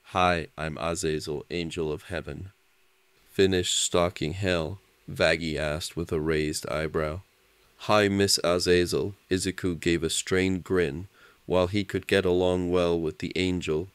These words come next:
and they often compared notes, he found that her being the reason behind the technicality that lead to him being sent to hell, disconcerting to say the least. "Oh yeah, got all the notes I need. Cenobites were a bit too much to be around, honestly,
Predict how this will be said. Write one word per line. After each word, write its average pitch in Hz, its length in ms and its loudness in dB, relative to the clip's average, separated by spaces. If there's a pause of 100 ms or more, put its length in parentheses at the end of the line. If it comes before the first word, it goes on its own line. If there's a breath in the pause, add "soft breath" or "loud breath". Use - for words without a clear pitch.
and 82 160 -4
they 80 120 -2
often 92 420 -4
compared 87 580 -2
notes, 80 520 -4 (240 soft breath)
he 98 140 -4
found 98 420 2
that 92 140 0
her 98 160 -2
being 92 380 0
the 87 100 0
reason 92 460 -2
behind 90 440 -2
the 80 80 -2
technicality 85 1000 -4
that 73 260 -6
lead 92 260 -4
to 92 120 -6
him 85 280 -2
being 82 300 -4
sent 92 340 -2
to 92 120 -8
hell, 82 420 -6 (360 soft breath)
disconcerting 92 840 -2
to - 140 -8
say 85 280 0
the 82 160 -4
least. 80 560 -8 (500 soft breath)
"Oh 92 220 4
yeah, 85 300 2
got 95 260 2
all 95 260 4
the 92 120 2
notes 90 400 0
I 85 100 2
need. 76 480 -6
Cenobites 85 760 -2
were 78 180 0
a 76 40 0
bit 92 320 0
too - 220 -6
much 82 400 -4
to 87 100 -6
be 80 200 -4
around, 76 420 -2
honestly, 82 720 -4